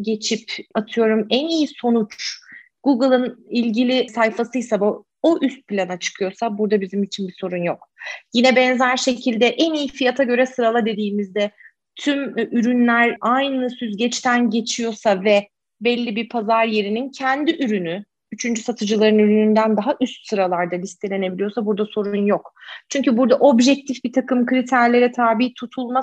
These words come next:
sonucunda eşit bir yarış, eşit bir rekabet sonucunda evet yine daha iyi olan kazanmış oluyor. Ama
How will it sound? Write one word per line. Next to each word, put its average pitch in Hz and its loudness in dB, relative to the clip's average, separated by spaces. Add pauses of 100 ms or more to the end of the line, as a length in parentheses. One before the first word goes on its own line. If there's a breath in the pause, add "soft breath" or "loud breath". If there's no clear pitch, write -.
sonucunda 202 -2
eşit - -6
bir 240 0
yarış, 214 0
eşit - -6
bir 226 -2
rekabet 220 2
sonucunda 202 0
evet 208 -2
yine 208 -2
daha 226 2
iyi 202 0
olan 180 -2
kazanmış 170 -6
oluyor. 170 -2
Ama 120 2